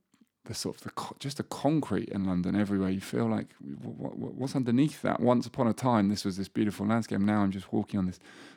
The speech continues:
concrete surrounded by people. And am I naturally meant to be so surrounded by so many people all the time, this,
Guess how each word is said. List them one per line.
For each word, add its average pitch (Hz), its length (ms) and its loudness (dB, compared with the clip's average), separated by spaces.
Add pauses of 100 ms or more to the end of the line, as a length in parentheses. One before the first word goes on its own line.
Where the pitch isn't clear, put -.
concrete 120 460 2
surrounded 104 360 -2
by 98 100 -2
people. 120 440 -4
And 98 140 -2
am 104 140 0
I 101 60 2
naturally 107 380 0
meant 104 180 0
to - 40 -16
be 98 120 -4
so - 200 -4
surrounded 107 420 0
by 98 120 -2
so 107 260 -2
many 98 200 0
people 107 320 -6
all 101 60 -4
the - 80 -14
time, 104 200 -2
this, 92 140 -4